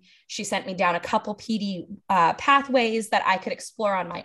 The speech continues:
own and at my own pace. And it took me a couple of years to, like, start to build that passion myself.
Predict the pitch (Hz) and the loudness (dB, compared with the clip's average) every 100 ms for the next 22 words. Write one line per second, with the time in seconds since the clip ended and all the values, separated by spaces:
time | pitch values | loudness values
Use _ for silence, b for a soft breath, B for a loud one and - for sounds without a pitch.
0 | - 233 233 233 226 170 - 170 170 170 | -4 -4 -2 -4 -6 -10 -8 -8 -8 -10
1 | - 269 247 226 - - B B B B | 0 2 2 -2 -6 -18 B B B B
2 | - 381 554 - - 339 - 254 214 214 | -2 2 2 0 0 0 0 -2 0 -4
3 | 214 _ _ - 254 - 311 285 233 190 | -8 _ _ -2 -2 2 2 6 4 4
4 | 208 156 - - - _ - 233 208 190 | 0 0 -2 -6 -8 _ 0 2 2 0
5 | - 220 185 - - 185 160 196 196 180 | -2 2 2 0 -6 -6 0 2 2 2
6 | 170 - - 160 - 180 160 - 160 170 | 0 0 -2 -2 -4 -10 -10 -8 -6 -4
7 | 320 | -6